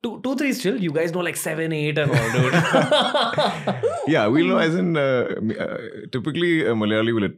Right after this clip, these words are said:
Speaker 2: will definitely find Tamil easy. And they will have some Bangalore exposure because of college or something. And they will pick up a bit of Kannada.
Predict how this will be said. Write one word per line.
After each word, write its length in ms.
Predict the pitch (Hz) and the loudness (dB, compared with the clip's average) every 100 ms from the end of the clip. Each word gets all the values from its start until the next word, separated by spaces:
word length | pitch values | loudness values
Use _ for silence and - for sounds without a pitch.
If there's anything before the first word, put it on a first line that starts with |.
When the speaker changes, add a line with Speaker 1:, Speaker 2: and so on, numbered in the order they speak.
| - | -4
Speaker 2:
will 200 | 92 87 - - - - | -4 -4 -8 -14 -16 -6
definitely 420 | 98 104 123 113 | -2 -2 -2 -2
find 160 | 107 95 | 0 0
Tamil 280 | 80 85 87 | 0 0 0
easy. 340 | 85 82 113 - _ _ _ _ _ _ | -2 -4 -8 -12 _ _ _ _ _ _
And 160 | 101 98 | -2 2
they 100 | 110 | 2
will 120 | 139 | 2
have 140 | 135 127 | 2 0
some 160 | 120 | 0
Bangalore 360 | 87 87 95 104 | 0 0 0 -2
exposure 440 | 95 - 101 98 | -4 -4 -4 -2
because 240 | 90 87 82 | -4 -4 -6
of 100 | 78 | -4
college 340 | 80 78 82 | -4 -2 -2
or 60 | 85 | -4
something. 380 | 87 82 101 - | -4 -4 -6 -6
And 180 | 90 85 | -4 -2
they 80 | 87 | -2
will 120 | 87 | -2
pick 180 | 85 85 | -4 -4
up 80 | 78 | -4
a 40 | |
bit 100 | 78 | -4
of 100 | 78 | -4
Kannada. 360 | 78 73 85 | -4 -4 -4